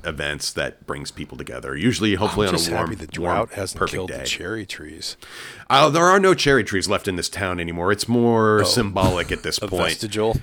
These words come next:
Speaker 1: Yes.
Speaker 2: ceremony.
Speaker 1: Uh, I forget when. Although the local cherry farmers do show up and can bring some of their very best, and that tends to be super popular as well, just simply
Speaker 2: Mm.
Speaker 1: buying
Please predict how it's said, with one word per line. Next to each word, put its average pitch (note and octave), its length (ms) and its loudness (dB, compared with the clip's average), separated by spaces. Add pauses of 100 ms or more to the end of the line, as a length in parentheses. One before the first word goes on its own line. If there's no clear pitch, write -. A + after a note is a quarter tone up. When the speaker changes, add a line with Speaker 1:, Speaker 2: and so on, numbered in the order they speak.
(160)
Speaker 1:
Yes. G#2 320 4
Speaker 2:
ceremony. A2 480 -2 (180)
Speaker 1:
Uh, G2 300 2 (160)
I A2 80 0
forget A#2+ 320 2
when. G#2+ 380 0
Although C#3+ 380 6
the A#2 340 2
local B2+ 340 2
cherry C3 300 0
farmers A2 560 2
do G2 180 -2
show G#2+ 320 2
up G2+ 300 2 (120)
and F2+ 680 -2
can G2 340 -2
bring F2 240 -2
some F#2 240 -2
of F2+ 60 -6
their E2 160 -4
very D2+ 320 -4
best, C#2+ 500 -8
and D2+ 480 -10
that D#2+ 160 -6
tends D#2+ 220 -8
to D#2 80 -14
be C#2+ 100 -10
super E2 300 -6
popular D2+ 440 -4
as C#2 120 -8
well, D#2+ 120 -6
just C#2+ 180 -4
simply E2 240 -6
Speaker 2:
Mm. G#2 80 -10
Speaker 1:
buying D#2 300 -2